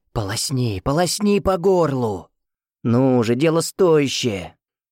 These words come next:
Мигом соединишься со своей Джейн, с жёнушкой-самоубийцей,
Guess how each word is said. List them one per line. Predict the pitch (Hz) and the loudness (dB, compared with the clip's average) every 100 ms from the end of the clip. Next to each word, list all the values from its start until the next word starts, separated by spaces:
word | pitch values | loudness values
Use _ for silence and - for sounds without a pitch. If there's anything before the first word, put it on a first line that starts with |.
| _ | _
Мигом | 127 156 160 165 147 | 2 4 4 4 2
соединишься | 160 156 139 151 160 143 143 | 2 2 4 2 2 0 -2
со | 143 | -2
своей | 147 139 139 | 0 2 2
Джейн, | 117 120 139 131 110 | 2 0 2 2 0
с | 95 | -4
жёнушкой-самоубийцей, | 101 135 131 120 135 - 131 127 117 143 113 - 90 78 | 0 2 2 0 -2 2 2 4 2 2 0 -4 -10 -14